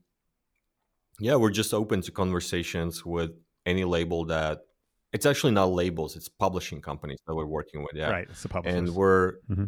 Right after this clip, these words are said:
Speaker 1: we're open to talk with any publishing company that, that's interested in having a revenue stream,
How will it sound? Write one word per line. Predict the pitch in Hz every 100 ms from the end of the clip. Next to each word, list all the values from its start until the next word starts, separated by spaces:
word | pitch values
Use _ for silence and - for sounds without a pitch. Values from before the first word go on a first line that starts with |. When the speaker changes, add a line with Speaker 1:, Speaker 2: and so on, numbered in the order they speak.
| - -
Speaker 1:
we're | 98
open | 101 104 98
to | -
talk | 87 98 90 92
with | 87
any | 87 87
publishing | 85 80 80 87
company | 82 78 85 82
that, | 78 78 76 - _ _ _ -
that's | 76 - - _ _ _
interested | 90 82 85 - 85
in | 80 78 82 82 _ _ _ _ _ -
having | 85 85 85
a |
revenue | 82 80 82 78
stream, | - 80 78 76 76